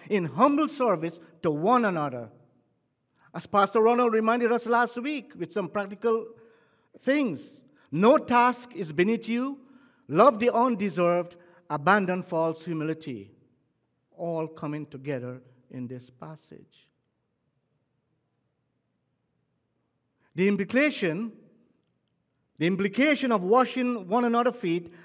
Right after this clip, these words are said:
has a far greater depth, as they will have to love one another and serve one another, just as the Lord and Master, as they will be commissioned to go into the world with the gospel. It is required.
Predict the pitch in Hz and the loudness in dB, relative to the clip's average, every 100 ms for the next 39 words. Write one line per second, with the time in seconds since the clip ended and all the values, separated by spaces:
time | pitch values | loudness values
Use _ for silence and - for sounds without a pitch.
0 | - 202 196 - - 247 254 262 269 233 | -2 -2 0 -4 -2 2 6 6 4 2
1 | 180 240 247 254 185 160 165 - - _ | 0 0 2 -2 -2 -2 -2 -6 -20 _
2 | _ _ - 165 139 123 220 220 160 175 | _ _ -6 -4 -2 6 6 6 2 2
3 | 220 - 180 160 165 247 240 269 269 269 | 0 0 -2 2 4 4 4 0 2 2
4 | 277 277 285 285 - - 156 147 - - | 2 0 -2 -6 -18 -16 -8 -8 -6 4
5 | 233 277 247 254 233 202 170 165 165 - | 8 8 6 2 2 2 2 0 -4 -10
6 | - 143 214 220 180 185 180 226 247 254 | -8 0 2 2 0 2 6 8 8 8
7 | 240 214 185 170 - 160 156 156 - - | 4 2 0 -2 -6 -6 -4 -6 -14 -20
8 | - 143 139 185 170 170 165 175 202 208 | -8 -6 -2 0 0 -2 -4 -4 -2 -4
9 | 196 175 156 185 180 170 165 165 180 135 | -4 -6 -2 -4 -4 -6 -4 -2 -2 -2
10 | 135 135 - _ 147 147 139 127 - 123 | -6 -10 -20 _ -8 -8 -8 -10 -12 -20
11 | 107 _ _ _ _ _ _ _ _ _ | -20 _ _ _ _ _ _ _ _ _
12 | _ _ _ _ _ _ - 139 143 143 | _ _ _ _ _ _ -18 -14 -12 -12
13 | 143 170 147 | -10 -10 -10